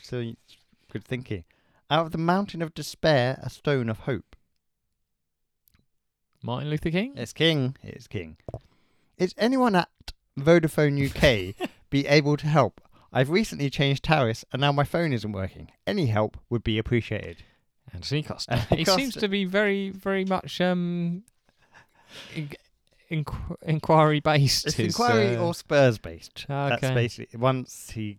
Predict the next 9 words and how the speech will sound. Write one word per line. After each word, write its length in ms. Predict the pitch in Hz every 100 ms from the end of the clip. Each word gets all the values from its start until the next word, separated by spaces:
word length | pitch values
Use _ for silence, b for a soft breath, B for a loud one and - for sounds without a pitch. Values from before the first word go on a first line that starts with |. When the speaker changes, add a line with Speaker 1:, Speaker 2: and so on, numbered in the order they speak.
| _ _ _
Speaker 1:
tweeted 200 | 120 104
about 180 | 104 95
how, 260 | 110 110 107 B B B -
how 120 | 107
happy 380 | 104 110 110 104
birthday 360 | 104 104 - 98
Harry 200 | 98 98
Kane. 160 | - _ _ _ _ _ B -
Um, 280 | 139 143